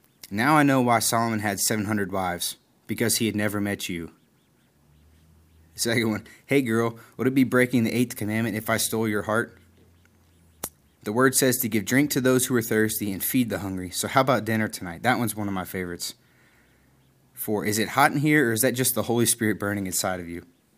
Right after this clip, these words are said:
Bathsheba had nothing on you. "Hey girl, I heard Jesus called. Mind if I do the same?" <laughs> "Looking for a knight in shining armor? Well, I happen to be wearing the full armor of God. You can call me Pharaoh because I will never let you go."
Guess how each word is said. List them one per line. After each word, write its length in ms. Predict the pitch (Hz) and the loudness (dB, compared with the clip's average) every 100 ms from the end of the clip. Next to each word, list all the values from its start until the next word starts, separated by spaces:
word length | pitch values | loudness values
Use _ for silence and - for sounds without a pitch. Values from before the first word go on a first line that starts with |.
| _ _ _ _ _ _ _ _ _ _ _ _ _ | _ _ _ _ _ _ _ _ _ _ _ _ _
Bathsheba 540 | 117 127 - 135 123 120 | 0 0 2 2 2 4
had 180 | 113 | 2
nothing 360 | 107 113 113 101 | 2 0 0 -4
on 200 | 95 92 | -2 -4
you. 160 | 87 - _ _ _ - | -6 -12 _ _ _ 0
"Hey 160 | 135 | 0
girl, 320 | 117 117 113 - - | 2 -2 -2 -8 -6
I 100 | 110 | 0
heard 200 | 127 123 | 2 2
Jesus 320 | 120 131 110 - | 4 4 2 -2
called. 380 | 101 95 92 - _ | -2 -4 -6 -10 _
Mind 220 | 101 117 120 | 0 2 2
if 80 | |
I 80 | 120 | 2
do 160 | 117 113 | 2 0
the 80 | 107 | 0
same?" 480 | - 117 120 123 - - - - | 0 2 0 -2 -12 -18 -18 -18
<laughs> 360 | _ - - | _ -20 -8
"Looking 280 | - 127 143 | -2 2 4
for 160 | 131 131 | 4 4
a 40 | |
knight 180 | 117 120 | 4 4
in 60 | 110 | 2
shining 360 | 120 117 113 | 2 2 4
armor? 360 | 113 123 127 127 - - - | 4 4 2 -2 -18 -16 -4
Well, 120 | 107 | 0
I 60 | |
happen 220 | 117 123 117 | 4 4 2
to 60 | |
be 80 | 107 | 2
wearing 300 | 110 110 98 | 4 2 2
the 80 | 87 | -2
full 360 | - 139 143 | -2 0 0
armor 320 | 123 117 113 107 | 2 2 2 0
of 120 | 92 | -2
God. 340 | 92 90 - - _ _ _ _ _ _ _ _ _ - | -6 -6 -8 -14 _ _ _ _ _ _ _ _ _ 0
You 140 | 123 | 2
can 80 | 131 | 4
call 180 | 131 127 | 4 4
me 140 | 131 | 4
Pharaoh 340 | 127 101 101 | 2 2 2
because 300 | 98 98 95 - | 0 -2 -2 2
I 120 | 117 | 2
will 120 | 98 | 2
never 320 | 98 117 87 | 2 0 0
let 160 | 90 - | -4 -4
you 160 | 98 | -6
go." 300 | 92 90 90 | -6 -6 -8